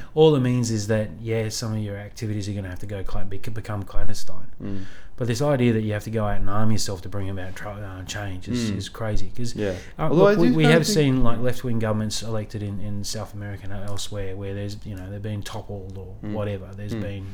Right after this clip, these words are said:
Speaker 1: um, uh, civil unrest that has been
Speaker 2: Mm.
Speaker 1: orchestrated or whatever. It's, but you just have to keep organising
Speaker 2: Yeah.
Speaker 1: in, in the various spaces, and if,
Speaker 2: It's,
Speaker 1: as long as
Speaker 2: um,
Speaker 1: your main game is still in the cities and the commu-, you know, that's, that's where you bring
Speaker 2: Mm.
Speaker 1: about power.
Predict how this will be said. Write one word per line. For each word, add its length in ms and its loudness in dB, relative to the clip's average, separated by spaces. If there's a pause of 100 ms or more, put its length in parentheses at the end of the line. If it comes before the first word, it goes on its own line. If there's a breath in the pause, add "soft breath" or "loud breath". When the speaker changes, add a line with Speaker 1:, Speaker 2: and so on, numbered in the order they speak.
Speaker 1:
um, 320 -6 (720 loud breath)
uh, 200 -2
civil 420 0
unrest 340 -8
that 100 -12
has 120 -12
been 160 -6
Speaker 2:
Mm. 80 -10
Speaker 1:
orchestrated 480 -4
or 80 -2
whatever. 300 -4
It's, 180 0
but 220 -2 (400 loud breath)
you 160 0
just 180 0
have 160 -2
to 80 -4
keep 300 -6
organising 600 -4
Speaker 2:
Yeah. 80 -4
Speaker 1:
in, 100 -10
in 140 -10
the 60 -8
various 300 -10
spaces, 540 -12
and 100 -10
if, 80 -10
Speaker 2:
It's, 140 -10
Speaker 1:
as 100 -10
long 120 -6
as 100 -8
Speaker 2:
um, 60 -8
Speaker 1:
your 80 -10
main 340 -4
game 240 -4
is 80 -2
still 240 4
in 100 4
the 60 0
cities 400 -6
and 120 -8
the 80 -10
commu-, 300 -10
you 100 -8
know, 200 -8
that's, 260 -10
that's 300 -8
where 120 -2
you 120 -4
bring 220 -6
Speaker 2:
Mm. 20 -10
Speaker 1:
about 240 -12
power. 400 -8